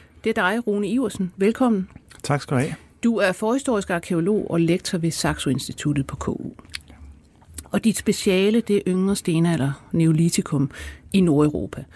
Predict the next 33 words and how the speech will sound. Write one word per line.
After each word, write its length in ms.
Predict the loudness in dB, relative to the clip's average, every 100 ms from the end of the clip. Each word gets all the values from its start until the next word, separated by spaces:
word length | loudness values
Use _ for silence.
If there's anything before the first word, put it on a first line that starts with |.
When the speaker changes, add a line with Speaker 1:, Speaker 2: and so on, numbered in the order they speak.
| -20 -20 -20 -4
Speaker 1:
Og 200 | -2 0
du 160 | 0 2
er 160 | 0
blandt 240 | 0 -2 0
andet 260 | 4 6
medforfatter 640 | 6 2 -2 -2 -2 -2 -6 -12 -6
til 280 | 0 0 2
en 320 | 2 2 0
helt 240 | 0 2
ny 140 | 2 0
artikel 420 | 0 -2 0 -2 -4 -20 -16
fra 220 | -4 0
januar, 500 | 2 2 0 0 -4 -4
som 180 | -4
giver 380 | -2 2 2 2
ny 200 | 4 4
information 520 | 2 0 -2 0 0 0
om 100 | 0
det, 140 | 0
vi 60 | -2
kalder 260 | -2 -4 -4 -2
enkeltgravskulturen 1200 | -4 -2 -6 -4 -4 -4 -2 -2 0 -2 -2 -4 -2
i 100 | -2
Danmark. 460 | -2 -6 -8 -10 -14 -16 -14 -14 -16 -12 -2
Og 100 | 0
vi 60 |
skal 140 | 0 0
jo 40 |
tale 220 | 0 2 2
meget 200 | 0 -2
mere 360 | -2 -2 -2 -2
om, 420 | 2 2 2 -2 -6
altså, 280 | -4 -2